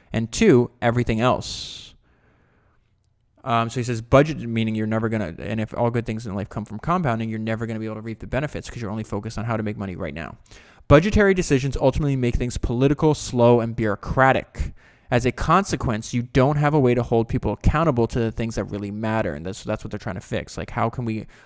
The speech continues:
align everybody, employees, management, shareholders, to long-term perspectives? So in that case, like, even though he's not giving specifics on how he's gonna do that, it's easy to understand, like, why that would be a benef-,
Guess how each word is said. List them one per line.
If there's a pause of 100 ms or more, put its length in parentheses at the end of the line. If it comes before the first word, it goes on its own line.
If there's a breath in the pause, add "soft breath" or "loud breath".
align
everybody,
employees, (280 soft breath)
management,
shareholders,
to
long-term
perspectives? (160 soft breath)
So
in
that
case,
like,
even
though
he's
not
giving
specifics
on
how
he's
gonna
do
that, (320 loud breath)
it's
easy
to
understand,
like,
why
that
would
be
a
benef-,